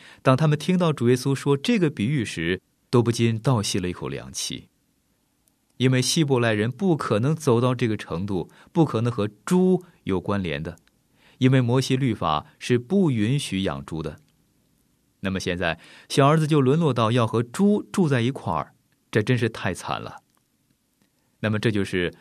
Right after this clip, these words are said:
我们要看的画面儿，是一幅非常阴暗的画面儿。小儿子他已经走投无路了。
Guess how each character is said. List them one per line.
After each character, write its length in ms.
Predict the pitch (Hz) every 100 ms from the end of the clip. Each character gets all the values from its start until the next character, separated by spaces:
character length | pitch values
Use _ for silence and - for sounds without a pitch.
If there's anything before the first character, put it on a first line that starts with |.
| _ -
我 100 | 90
们 100 | 90
要 120 | 82
看 220 | - 90
的 80 | 71
画 220 | - 71
面 120 | 62
儿， 160 | 55 - _ _ _ _ _
是 160 | - 139
一 80 | 143
幅 200 | 131 127
非 180 | 143
常 400 | 135 104 104 123 120 _ _
阴 240 | 143 151
暗 100 | 156 101
的 100 | -
画 180 | 80
面 160 | 69 53
儿。 140 | - _ _ _ _ _
小 160 | - 95
儿 140 | 92
子 260 | 98 98 78 - -
他 160 | - 101
已 160 | 95
经 340 | 90 113 117 117
走 280 | - 76 71
投 180 | -
无 160 | 67 65
路 180 | 65 53
了。 200 | 55